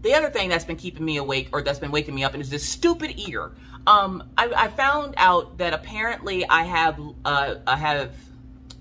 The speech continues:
I have, hmm, brain fart. You see the smoke coming out of my ear just now?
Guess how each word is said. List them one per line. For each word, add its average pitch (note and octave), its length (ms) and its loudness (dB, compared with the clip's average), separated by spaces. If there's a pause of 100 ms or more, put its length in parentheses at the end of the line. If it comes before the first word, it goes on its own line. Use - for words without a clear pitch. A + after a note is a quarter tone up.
(500)
I - 40 -14
have, C#3+ 320 -8 (1400)
hmm, C3+ 460 0 (380)
brain C#3+ 220 -2
fart. - 320 -8 (380)
You C3 80 -14
see C3 120 -8
the A#2+ 60 -10
smoke - 220 -8
coming C3+ 140 -6
out C3 60 -4
of C3 60 -6
my C#3 100 -8
ear C#3 80 -8
just D3 160 -12
now? F3 140 -8